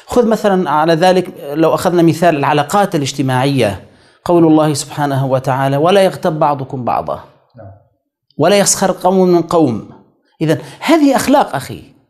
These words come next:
Speaker 1: سواء كانت نواهي أو سواء كانت أوامر. "إن الله يأمر بالعدل والإحسان وإيتاء ذي القربى وينهى عن الفحشاء والمنكر والبغي يعظكم لعلكم تذكرون".
Speaker 2: أوامر ونواهي.
Speaker 1: يعني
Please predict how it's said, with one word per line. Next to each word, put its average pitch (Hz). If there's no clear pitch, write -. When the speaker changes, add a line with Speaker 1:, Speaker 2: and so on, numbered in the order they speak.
Speaker 1:
سواء 226
كانت 202
نواهي 196
أو 208
سواء 220
كانت 220
أوامر. 220
"إن 214
الله 190
يأمر 175
بالعدل 165
والإحسان 165
وإيتاء 165
ذي 170
القربى 175
وينهى 165
عن 170
الفحشاء 165
والمنكر 175
والبغي 170
يعظكم 165
لعلكم 160
تذكرون". 156
Speaker 2:
أوامر 135
ونواهي. 135
Speaker 1:
يعني 185